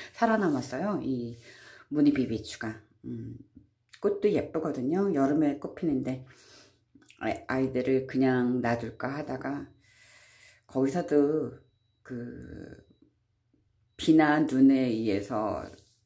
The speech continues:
이렇게 살아남은 거 외에는 또, 또 말라 죽었어요. 그냥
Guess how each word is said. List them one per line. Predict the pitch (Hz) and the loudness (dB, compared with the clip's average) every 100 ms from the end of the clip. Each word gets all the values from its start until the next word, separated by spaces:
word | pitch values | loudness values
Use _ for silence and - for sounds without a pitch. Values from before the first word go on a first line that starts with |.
| _ | _
이렇게 | - - 101 | -20 -14 -12
살아남은 | - 175 185 151 131 127 123 | -8 -4 -2 0 -2 -2 -4
거 | 123 120 | -4 -6
외에는 | 117 113 110 123 120 | -2 0 2 0 -2
또, | 143 - | -4 -4
또 | 139 | -6
말라 | 120 131 160 | -2 0 0
죽었어요. | 165 - - 120 120 139 131 | 0 -6 -6 -6 -6 -6 -8
그냥 | - 113 120 | -10 -10 -10